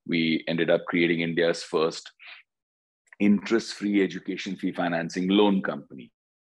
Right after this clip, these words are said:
Then now we are doing iScholar. iScholar is a company that connects digitally a bridge between India and Bharat. Uh, you know, so best teachers are in India. Most aspirational students live in Bharat. So how do you find a digital bridge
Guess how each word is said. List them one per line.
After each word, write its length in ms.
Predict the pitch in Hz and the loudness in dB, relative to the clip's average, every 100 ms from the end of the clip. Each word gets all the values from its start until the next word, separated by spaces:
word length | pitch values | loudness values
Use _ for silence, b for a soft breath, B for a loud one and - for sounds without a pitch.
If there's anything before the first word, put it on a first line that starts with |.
| _ _ _ _ _ - | _ _ _ _ _ -6
Then 180 | 82 | -2
now 200 | 82 82 | 0 2
we 120 | 82 85 | 4 2
are 80 | |
doing 180 | 80 90 - | 2 0 2
iScholar. 680 | 110 104 - 87 76 62 62 B B B - | 2 2 0 -2 -2 -2 -8 B B B -8
iScholar 560 | - 85 90 - 90 92 | -2 0 0 0 2 4
is 100 | 85 | 2
a 40 | |
company 400 | 87 90 78 92 78 | 2 0 0 0 2
that 300 | 90 87 - | 2 2 0
connects 420 | - 90 90 - 87 | 0 0 0 -6 -8
digitally 680 | 85 90 90 87 87 85 _ _ - | -6 -2 2 4 4 0 _ _ -4
a 40 | |
bridge 320 | 76 92 76 | 2 0 2
between 280 | 85 95 90 | 0 2 4
India 380 | 82 87 90 - | 4 6 6 4
and 200 | 85 87 | 2 0
Bharat. 380 | 87 104 87 - - B B B B - | 4 4 4 0 -8 B B B B -8
Uh, 200 | - 67 65 | -4 -4 -4
you 120 | 82 | -4
know, 80 | 78 | -6
so 120 | - 78 | -2 0
best 220 | - - | 0 2
teachers 380 | 98 104 98 90 | 2 4 4 4
are 120 | 87 | 2
in 100 | 85 | 2
India. 440 | 92 92 90 87 - _ _ _ | 2 4 6 4 2 _ _ _
Most 500 | 87 92 101 98 - - | -2 0 0 -2 -8 -2
aspirational 640 | 98 - - 95 - 95 - | -2 -2 -6 -6 -6 -10 -12
students 440 | 92 87 90 - | -10 -8 -6 -4
live 160 | 85 87 | -4 -4
in 120 | 87 | 0
Bharat. 320 | 104 101 - - B B B | 2 2 0 -10 B B B
So 120 | - | -6
how 160 | 85 95 | 0 2
do 80 | 104 | 2
you 100 | 104 | 0
find 320 | - 95 95 | 0 0 0
a 40 | |
digital 400 | 85 90 92 95 | 0 -2 -2 -4
bridge 440 | 82 76 104 78 | -2 0 2 0